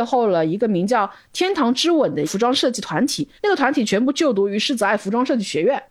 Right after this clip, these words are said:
马上就要毕业了，他们要做自己最后的一个年度的毕业作品。当时阿紫其实是有顾虑的。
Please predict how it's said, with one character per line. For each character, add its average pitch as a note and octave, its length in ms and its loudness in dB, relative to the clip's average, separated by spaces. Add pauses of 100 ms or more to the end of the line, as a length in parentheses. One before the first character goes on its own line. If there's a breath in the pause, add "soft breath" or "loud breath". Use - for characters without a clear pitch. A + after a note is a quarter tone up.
(160)
马 E3+ 180 -2
上 C4+ 160 2
就 C4+ 80 2
要 C4 80 2
毕 C4 220 -2
业 C#4+ 160 2
了， E3 140 0
他 A#3 120 -2
们 B3+ 80 2
要 A#3+ 100 2
做 A#3+ 140 0
自 C4+ 140 -2
己 F3 100 0
最 B3 160 0
后 A#3+ 160 0
的 G#3 80 0
一 F3+ 220 -4
个 A3+ 160 0
年 F#3 240 0
度 B3 100 0
的 A3+ 80 0
毕 C4 120 0
业 C4+ 100 4
作 C4 180 0
品。 - 320 -10 (240 loud breath)
当 G4+ 160 2
时 C4+ 100 0
阿 C4+ 200 0
紫 F3 280 -4
其 - 140 0
实 D4 140 2
是 D#4+ 100 0
有 A3+ 160 2
顾 C#4+ 220 0
虑 F3 100 2
的。 - 180 -6